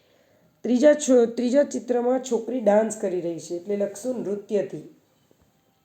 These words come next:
તેના પછી ચાર નંબરમાં છોકરો તરી રહ્યો છે, તો તરતી. પાંચ નંબર, ઘોડો દોડે છે, તો ધાવતી. અને છ નંબરમાં છોકરી વાંચે છે, તો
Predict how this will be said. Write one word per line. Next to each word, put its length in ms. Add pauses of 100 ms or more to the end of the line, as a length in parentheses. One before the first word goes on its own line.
(680)
તેના 220
પછી 260
ચાર 300
નંબરમાં 560
છોકરો 380
તરી 320
રહ્યો 260
છે, 180
તો 140
તરતી. 600 (960)
પાંચ 240 (100)
નંબર, 360
ઘોડો 420
દોડે 400
છે, 200
તો 180
ધાવતી. 680 (960)
અને 180
છ 140
નંબરમાં 680
છોકરી 380
વાંચે 360
છે, 160
તો 340